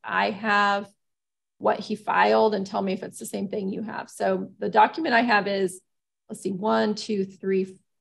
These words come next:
four, five paragraphs long.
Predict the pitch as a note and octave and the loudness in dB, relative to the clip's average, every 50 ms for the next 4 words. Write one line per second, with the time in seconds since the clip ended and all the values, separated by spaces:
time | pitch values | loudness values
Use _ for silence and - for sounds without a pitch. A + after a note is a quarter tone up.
0 | _ _ _ _ _ _ _ _ - - A3 G#3+ A3 A#3 A#3+ A#3+ A#3+ A#3+ A#3 A#3 | _ _ _ _ _ _ _ _ 2 4 6 8 8 8 8 6 6 6 6 6
1 | A#3 A#3 A#3 - - A#3 A3 A3+ A#3 C4+ C4 - - B3+ A3 A3 G#3 F#3+ G#3+ G3+ | 4 4 2 2 4 6 6 6 6 4 0 -4 -4 -2 0 0 2 2 2 2
2 | G3+ G#3 - - G3 F#3+ F#3+ F#3 F3 F3+ F#3 F#3 F#3+ A3+ A#3+ | 2 0 -4 -10 -8 -6 -6 -6 -6 -6 -8 -10 -10 -10 -12